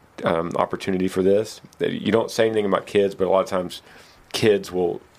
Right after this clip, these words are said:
bring their parents in, and that the kids' friends will bring their parents in, and that, that becomes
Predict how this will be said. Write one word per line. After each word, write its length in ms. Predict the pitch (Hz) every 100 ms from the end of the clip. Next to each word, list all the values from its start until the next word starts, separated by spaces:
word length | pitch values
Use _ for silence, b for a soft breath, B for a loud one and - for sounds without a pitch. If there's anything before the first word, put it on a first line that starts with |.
| - - B B B B - _
bring 240 | 110 107 101
their 160 | 107
parents 460 | 104 113 101 95 -
in, 360 | 90 90 90 - B B B -
and 180 | 98 95
that 220 | 95 - - _
the 120 | - -
kids' 280 | - -
friends 300 | - 123 110
will 80 | 98
bring 160 | 104 101
their 80 | 98
parents 360 | 98 90 -
in, 140 | 87 87
and 80 |
that, 200 | 90 87 - -
that 200 | 101 90
becomes 420 | 90 101 90 85